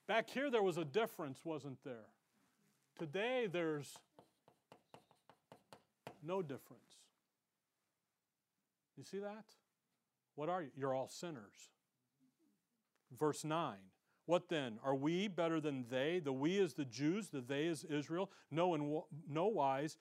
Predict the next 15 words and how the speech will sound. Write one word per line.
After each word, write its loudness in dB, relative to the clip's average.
for 0
we 4
have 4
before 2
proved 2
both 2
Jews 0
and -2
Gentiles -4
that 0
they 6
are 8
all 2
under -2
sin." -4